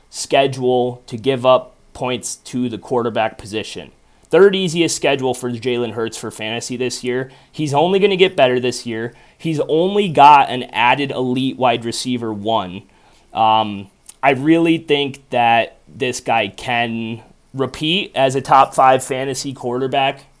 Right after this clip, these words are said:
I mean, I know finished ninth, sixth in points per game.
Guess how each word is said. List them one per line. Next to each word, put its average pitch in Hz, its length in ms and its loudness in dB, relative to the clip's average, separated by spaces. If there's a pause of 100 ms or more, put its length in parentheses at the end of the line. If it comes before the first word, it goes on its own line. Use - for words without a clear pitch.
(320)
I 117 80 -8
mean, 117 240 -4
I 117 120 -8
know 113 220 -4
finished 107 380 -10
ninth, 101 400 -10
sixth - 320 -8
in 104 80 -12
points 110 240 -12
per 98 120 -12
game. 98 360 -10